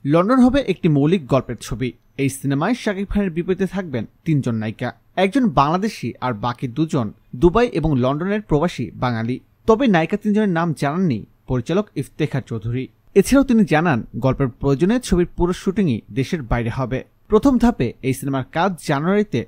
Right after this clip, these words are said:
দুবাইয়ে শুটিং হবে। দ্বিতীয় ধাপে এপ্রিল মাসে লন্ডনে শুটিং করা হবে এই ছবির। তো প্রিয় দর্শক, এই বিষয়ে আপনার কি মতামত? কমেন্ট করে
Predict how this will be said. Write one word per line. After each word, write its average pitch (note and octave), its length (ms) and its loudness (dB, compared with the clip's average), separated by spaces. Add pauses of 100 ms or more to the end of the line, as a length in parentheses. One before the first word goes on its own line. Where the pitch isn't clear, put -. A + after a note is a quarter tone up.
(160)
দুবাইয়ে C#3 360 0
শুটিং B2+ 300 -4
হবে। A#2+ 320 -6 (320)
দ্বিতীয় G3+ 340 2
ধাপে A3+ 340 0 (120)
এপ্রিল C#3 280 0
মাসে C3 360 0
লন্ডনে C#3+ 420 -2
শুটিং F3+ 360 -4
করা D3+ 180 2
হবে C#3 400 -4
এই B2+ 140 0
ছবির। B2 360 -4 (340)
তো C#4 100 4
প্রিয় F3 180 4
দর্শক, A#2 400 -2 (260)
এই D3 100 0
বিষয়ে C#3+ 520 0
আপনার C3 300 0
কি C#3 100 -4
মতামত? A#2+ 400 -2 (220)
কমেন্ট B2+ 380 0
করে C#3+ 340 0